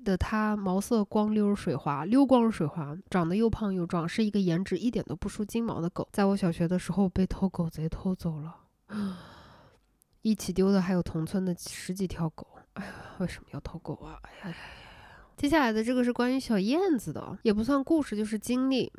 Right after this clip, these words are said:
我和奶奶、爸妈一家四口住在大房子里，小学时候每年都有燕子来做窝，现在墙翻新了就没燕子来了。小时候拿着录像机站在楼梯上录小燕子学飞，真的很神奇，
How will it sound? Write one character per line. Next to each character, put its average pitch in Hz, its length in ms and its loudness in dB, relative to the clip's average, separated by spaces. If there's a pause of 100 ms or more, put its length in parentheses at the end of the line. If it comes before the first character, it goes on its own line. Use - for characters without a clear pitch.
(260)
我 190 120 4
和 247 180 2
奶 247 120 2
奶、 175 140 2
爸 240 180 2
妈 233 220 2
一 233 100 2
家 233 220 0
四 247 140 -4
口 190 180 0
住 214 100 -4
在 208 140 0
大 226 180 2
房 165 320 -2
子 202 120 -4
里， 180 180 -2
小 180 180 -2
学 202 160 0
时 233 140 -2
候 226 200 2
每 190 180 -2
年 165 200 -2
都 214 120 2
有 214 120 2
燕 220 220 2
子 185 80 -2
来 175 140 0
做 226 200 2
窝， 208 320 2
现 240 160 -4
在 226 140 0
墙 185 260 -4
翻 220 180 -2
新 233 180 -2
了 196 120 0
就 185 140 0
没 175 160 0
燕 196 200 0
子 175 100 -4
来 147 200 -4
了。 156 180 -4
小 214 140 2
时 214 80 2
候 254 100 2
拿 208 160 0
着 220 120 2
录 240 120 4
像 226 220 2
机 233 180 -2
站 233 200 0
在 208 100 0
楼 190 160 0
梯 226 120 0
上 214 300 0
录 226 200 4
小 165 160 -2
燕 196 180 0
子 185 80 -6
学 180 220 -2
飞， 214 260 0
真 285 140 2
的 320 80 6
很 196 200 2
神 165 360 -4
奇， - 280 -8